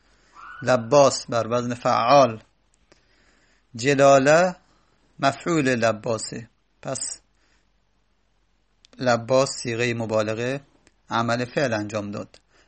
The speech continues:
و قال الآخر: "ضروب بنسل السيف السوق سمانها." ضروب صیغهٔ مبالغه است بر وزن فعول.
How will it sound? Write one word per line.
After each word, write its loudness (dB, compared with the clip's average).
و -2
قال 0
الآخر: 2
"ضروب -2
بنسل -4
السيف -4
السوق -4
سمانها." -6
ضروب -2
صیغهٔ -2
مبالغه 0
است 2
بر -2
وزن -4
فعول. 0